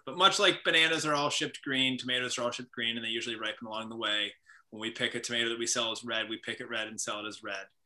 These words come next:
That means we've only got a day or two to sell it, but it also means that when you get it, it was fully ripened when it was growing on the vine. So it matured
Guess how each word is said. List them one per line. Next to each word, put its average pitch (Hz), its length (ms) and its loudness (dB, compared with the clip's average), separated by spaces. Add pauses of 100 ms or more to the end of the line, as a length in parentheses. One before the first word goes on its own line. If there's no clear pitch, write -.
(260)
That 135 140 4
means 135 200 0
we've 131 160 -2
only 131 200 2
got 123 180 2
a 120 60 0
day 120 180 2
or 120 80 2
two 120 180 -4
to 113 80 -4
sell 120 300 2
it, 143 140 2 (480)
but 135 100 2
it 127 80 2
also 123 280 4
means 123 240 2
that 127 100 -4
when 123 120 -4
you 120 140 -2
get 127 200 4
it, 120 160 2
it 135 40 -8
was 123 180 -2
fully 117 260 -2
ripened 113 600 -4 (360)
when 113 200 -4
it 113 100 -8
was 113 200 -8
growing 110 360 -4
on 107 140 -8
the 104 100 -12
vine. 104 180 -6 (280)
So 110 480 -2 (340)
it 139 180 0
matured 120 560 0